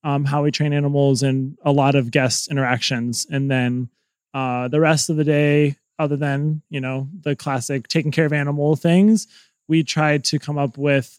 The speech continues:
a lot of different guest interactions. So if you're ever in Columbus, you might see us randomly doing, um, experiences in our tunnel because, I'm gonna plug this, we have the only three hundred sixty degree tunnel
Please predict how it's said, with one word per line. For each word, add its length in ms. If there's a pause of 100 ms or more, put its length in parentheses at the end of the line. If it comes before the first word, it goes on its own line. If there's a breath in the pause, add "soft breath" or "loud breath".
a 60
lot 180
of 120
different 420
guest 440
interactions. 680
So 460
if 140
you're 140
ever 460 (800)
in 160
Columbus, 540
you 120
might 260
see 180
us 160
randomly 420
doing, 520 (120)
um, 360
experiences 720
in 140
our 80
tunnel 380
because, 640 (840)
I'm 60
gonna 80
plug 240
this, 260
we 140
have 240
the 220
only 580
three 220
hundred 260
sixty 240
degree 320
tunnel 520